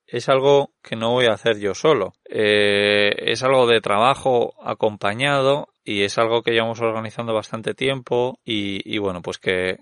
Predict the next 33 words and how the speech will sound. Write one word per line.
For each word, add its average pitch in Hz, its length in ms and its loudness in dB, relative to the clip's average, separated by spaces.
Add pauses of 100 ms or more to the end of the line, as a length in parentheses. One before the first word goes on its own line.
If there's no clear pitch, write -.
(120)
que 113 100 -4
digamos 104 280 -2
que 113 120 0
no 117 180 -2
lo 127 140 4
cambiaría 117 580 2
por 101 340 0
vacunarme. 95 680 -6 (160)
Entonces, 120 1000 2
y 120 140 -2
luego 113 300 6
también, 117 480 0 (120)
bueno, 90 240 -2 (240)
en 139 260 -6
resumen, 123 600 0 (100)
que 117 140 0
me 104 160 -2
quería 101 240 4
vacunar 92 360 -2
sí - 140 -8
o 85 60 -8
sí. - 140 -14 (120)
Así 101 380 -8
que 101 260 -2
nada, 113 220 -6
hace 113 640 0
dos 127 180 -6
o 127 60 -10
tres 131 200 -6
días 185 240 -4
fui 127 200 -4
a 120 60 0
vacunarme 147 640 -6